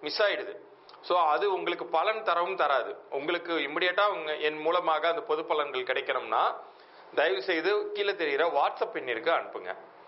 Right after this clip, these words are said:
அதே மாதிரி இதுல நிறைய பேர் வந்து பேர் அனுப்பும்போது பிறந்த தேதி அனுப்ப மாட்டேங்கிறாங்க. பிறந்த தேதி அனுப்பிச்சிட்டு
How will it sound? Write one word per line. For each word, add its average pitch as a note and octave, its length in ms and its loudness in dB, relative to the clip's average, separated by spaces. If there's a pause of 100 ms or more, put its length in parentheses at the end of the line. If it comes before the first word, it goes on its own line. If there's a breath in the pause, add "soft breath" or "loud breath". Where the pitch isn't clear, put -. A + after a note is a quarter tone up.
(560 loud breath)
அதே G#3 200 2
மாதிரி A3+ 520 0
இதுல F#3+ 320 2
நிறைய F#3+ 300 2
பேர் A3+ 200 2
வந்து F#3 640 0 (380 loud breath)
பேர் A#3+ 240 4
அனுப்பும்போது E3+ 880 2 (200)
பிறந்த F#3+ 300 0
தேதி E3 260 0
அனுப்ப D3 260 0
மாட்டேங்கிறாங்க. C3 500 0
பிறந்த G#3+ 320 0
தேதி G3+ 360 -2
அனுப்பிச்சிட்டு F3+ 720 -4